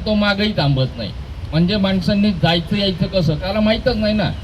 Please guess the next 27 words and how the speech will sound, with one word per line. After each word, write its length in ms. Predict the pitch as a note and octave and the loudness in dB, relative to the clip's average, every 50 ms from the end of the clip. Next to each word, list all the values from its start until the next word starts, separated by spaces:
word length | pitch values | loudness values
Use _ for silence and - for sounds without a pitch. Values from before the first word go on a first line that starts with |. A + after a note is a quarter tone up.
| - - - - - | -10 -10 -10 -8 -6
परीक्षा 340 | F#3+ G3+ A3 G3+ - A#3+ A3 | -6 -6 -6 -6 -4 -4 -4
दिली, 320 | G#3 F#3 G3+ G3+ G#3 G#3+ G#3 | -2 -2 -2 -2 -2 -2 -2
पैसे 600 | - - - - - F#3 F#3+ F#3+ - - A3+ G#3+ | -4 -6 -8 -6 -4 -2 0 0 2 2 2 4
दिले 280 | F#3 G3+ G3 G3 G3+ | 4 2 2 2 0
किंवा 720 | G3 - - - - - - - - - - - - A#3 G#3+ | 0 -2 -6 -8 -10 -10 -10 -10 -10 -10 -10 -6 -4 -2 -2
आणखी 240 | A3 A3 G#3 A#3 | -2 -2 -2 -4
काही 220 | A3+ G#3+ G#3 G#3 G3 | -4 -2 -2 0 2
असेल 320 | F#3+ F3+ E3+ - F3+ E3+ | 4 4 4 2 0 -2
त्याची 220 | D#3+ D#3+ D#3 - - | -4 -6 -6 -6 -4
सेटिंग, 380 | - D#3 D3+ C#3 D3 C#3 B2 - - - - - - - - - - | -2 -2 -2 0 0 0 0 -2 -4 -6 -10 -14 -14 -14 -14 -12 -8
लायसन 300 | C3+ C#3 C#3 C3+ - E3 | -8 -6 -6 -6 -4 -2
मिळालं. 400 | D#3 D#3 D3+ D3+ C#3 A#2+ G2 F2+ - - - - - - - - - - - - - - - - - | 0 2 4 4 4 4 2 0 -4 -4 -4 -4 -4 -6 -8 -10 -10 -10 -10 -10 -10 -10 -8 -4 0
टू 140 | A3 A#3 | 0 2
व्हीलरवाला 580 | A#3 A3 G#3+ G#3+ A3 A3 G#3+ G#3+ G3 G3 G#3+ G#3 | 2 4 4 4 4 4 4 2 2 2 2 0
सुद्धा 400 | - - G3 F3+ - G3 G3+ G3+ G3+ - - - - - - - - - | 0 0 -2 0 0 0 0 -2 -4 -8 -10 -12 -14 -14 -14 -10 -6 -4
त्याच 200 | G3 G#3 G#3+ - | -2 -2 -2 -4
पद्धतीने 760 | - - A3 G#3 F3+ G3+ G3 F#3 D#3 F3+ F3 F3+ F#3 F3+ | -4 -6 -6 -6 -2 -2 -2 0 0 2 2 4 2 2
क्रॉसिंगच्या 800 | F3+ - - - - - - F#3 F#3 F3+ - A3 G3 G3 - G#3 | 0 -4 -8 -10 -10 -4 0 2 2 2 2 0 -2 -2 -2 -2
ठिकाणी 520 | F#3+ E3 E3+ D#3+ C#3+ F3 F3 F3+ F#3 F3+ F3 | 0 0 -2 0 2 2 2 2 0 0 -2
स्टँड 380 | - - F3+ E3+ E3+ F3 E3+ | 0 2 2 2 4 2 2
लावून 240 | E3 E3+ E3+ F3 E3+ D3 - - - - - - - - - - | 4 4 4 4 4 0 -4 -8 -12 -12 -12 -12 -10 -2 2 4
फोनवर 280 | D#3 E3+ E3+ F3+ F3 E3+ | 4 6 6 4 2 2
गप्पा 380 | D3+ D3 C3+ - - D3+ C#3+ | 2 0 -2 0 0 0 2
मारत 220 | C3+ B2+ A#2+ A#2 A2+ | 2 2 0 0 -2
बसणार. 420 | G#2 G#2 G2 - - F#2 E2+ D#2+ - - - - - - - - - - - - - - - - - | -2 -4 -4 -4 -4 -6 -6 -6 -4 -4 -4 -4 -4 -6 -6 -8 -10 -10 -10 -10 -10 -10 -8 -2 0
अनेक 260 | E3 F#3 G3+ G#3+ G#3+ F#3 - | 2 4 4 4 2 0 -2
जण 200 | G3+ G3 G3 F#3+ | -2 0 0 0